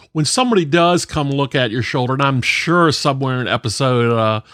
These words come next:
something teen earlier, I talked about coloring book management.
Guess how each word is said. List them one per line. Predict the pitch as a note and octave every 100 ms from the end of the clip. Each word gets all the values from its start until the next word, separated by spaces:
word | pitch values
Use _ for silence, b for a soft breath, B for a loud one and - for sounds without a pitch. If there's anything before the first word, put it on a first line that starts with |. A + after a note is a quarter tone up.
| b b
something | - - C3+ C3+ A#2+
teen | - D#3 C3+ B2+
earlier, | A#2 B2+ B2+ A2 G#2+ b b b
I | C#3
talked | - D3 C3
about | B2+ B2
coloring | - C3+ B2+ A#2+
book | A#2 A2+
management. | A#2+ A#2 A#2 G#2+ G2+ G#2